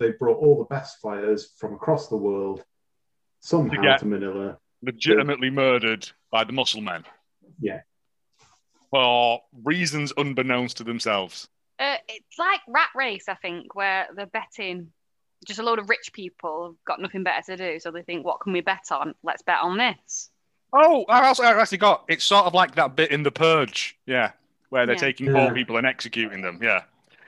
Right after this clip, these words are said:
Speaker 1: I think the whole idea of, like, a fight island is, uh, Enter the Dragon, isn't it?
Speaker 2: Yes,
Speaker 1: Uh,
Speaker 2: but at least
Speaker 1: it's
Speaker 2: that
Speaker 1: sort of
Speaker 2: makes
Speaker 1: a take on that.
Speaker 2: sense in that thing, 'cause that's, like, the best fighters coming to fight.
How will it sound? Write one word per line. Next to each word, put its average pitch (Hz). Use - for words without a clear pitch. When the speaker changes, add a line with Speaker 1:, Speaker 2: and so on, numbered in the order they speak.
Speaker 1:
I 165
think 220
the 202
whole 190
idea 170
of, 147
like, 139
a 139
fight 123
island 110
is, 101
uh, 101
Enter 104
the 101
Dragon, 101
isn't 95
it? 92
Speaker 2:
Yes, -
Speaker 1:
Uh, -
Speaker 2:
but 190
at 170
least -
Speaker 1:
it's 247
Speaker 2:
that 370
Speaker 1:
sort -
of -
Speaker 2:
makes 220
Speaker 1:
a -
take 202
on 269
that. 87
Speaker 2:
sense -
in 156
that 147
thing, 143
'cause 135
that's, 143
like, 147
the 147
best 139
fighters 143
coming 135
to 107
fight. 147